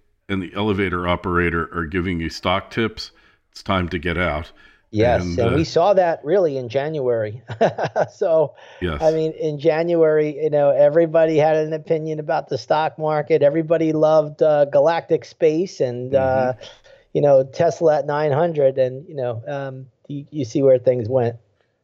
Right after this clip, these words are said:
Speaker 1: Yeah, that's for sure. That's for sure. So, I mean, uh, the travel stocks to me are, like, the best leading indicator, 'cause right now I talk to people who I know. They say, "Uh,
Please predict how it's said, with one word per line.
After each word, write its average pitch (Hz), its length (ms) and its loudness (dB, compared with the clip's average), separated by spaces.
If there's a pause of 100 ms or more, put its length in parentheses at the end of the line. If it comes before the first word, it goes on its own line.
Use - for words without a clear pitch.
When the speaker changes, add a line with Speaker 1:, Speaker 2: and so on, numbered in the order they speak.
(160)
Speaker 1:
Yeah, 92 320 -4
that's 123 300 -2
for 110 160 -8
sure. 101 480 0 (180)
That's 95 220 -6
for - 180 -10
sure. 87 500 -2 (240)
So, 107 480 0 (1040)
I 113 40 -8
mean, 110 420 -2 (100)
uh, 80 220 -20 (300)
the 107 360 -2
travel 127 460 -2
stocks - 440 -6
to 107 100 -8
me 107 140 0
are, 101 60 0
like, 90 380 -4
the 98 80 -6
best 95 380 -4
leading 90 360 -2
indicator, 85 560 -2
'cause 95 220 -8
right 113 220 -2
now 90 400 -2 (400)
I 123 80 -10
talk - 280 -6
to 110 140 -6 (280)
people 92 400 -6
who 90 100 -6
I 85 100 -2
know. 85 360 -2 (540)
They - 80 -16
say, - 180 -16
"Uh, 131 200 -14